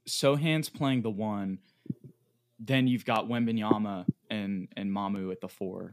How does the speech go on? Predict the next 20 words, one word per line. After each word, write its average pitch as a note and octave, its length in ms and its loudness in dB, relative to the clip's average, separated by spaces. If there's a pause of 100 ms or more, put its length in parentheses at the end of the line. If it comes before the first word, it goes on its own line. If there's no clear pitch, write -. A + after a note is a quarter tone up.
Like, G2+ 180 -4
that G#2+ 160 4
would, - 120 0 (180)
he's F3 200 6
just, - 360 4
he's E3 260 4
also, F#3+ 340 8
I'm C#3+ 160 6
thinking E3 180 2
about C#3 180 4
it, A#2+ 80 0
he's C3 100 -2
a B2+ 60 4
little C3+ 180 4
bit E3 160 4
bigger A2 220 2
than G2+ 140 0
K G2+ 180 -2
B F#2+ 120 -2
D. F2+ 240 -6